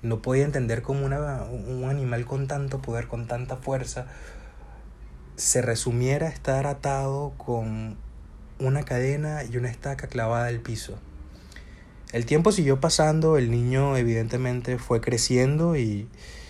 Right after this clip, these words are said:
ya no era un niño, sino un adulto. Y digamos que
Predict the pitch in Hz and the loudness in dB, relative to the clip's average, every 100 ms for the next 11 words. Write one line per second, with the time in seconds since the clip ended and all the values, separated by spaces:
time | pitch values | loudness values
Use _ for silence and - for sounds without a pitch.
0 | - - - 110 110 120 120 127 143 143 | -16 -12 2 4 4 4 4 4 4 2
1 | - 110 104 110 110 123 151 143 110 107 | 0 0 0 2 4 6 6 4 0 -2
2 | - - - - - - 123 127 123 123 | -8 -16 -18 -18 -10 0 2 4 4 2
3 | 147 - 139 110 | 0 0 0 0